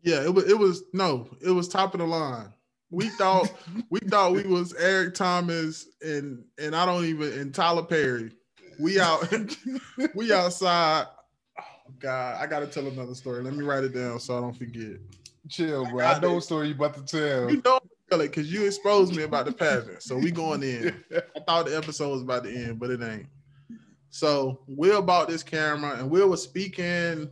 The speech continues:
Speaker 1: for students in high school, college. But it's crazy because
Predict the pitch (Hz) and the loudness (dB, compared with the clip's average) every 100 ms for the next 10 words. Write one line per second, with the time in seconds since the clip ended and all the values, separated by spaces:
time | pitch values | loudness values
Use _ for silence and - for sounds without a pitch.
0 | - _ - 117 110 - 214 190 170 139 | -16 _ -12 -12 -12 -8 -2 0 -2 -4
1 | 123 156 160 - 151 147 139 143 135 131 | -2 0 -2 -4 -6 -4 -2 0 0 0
2 | 127 - _ _ _ _ - 160 160 - | -4 -8 _ _ _ _ -4 -2 -2 -4
3 | - 214 247 233 196 170 - 151 143 139 | 0 2 2 0 -4 -8 -4 -2 -2 -4
4 | 131 | -8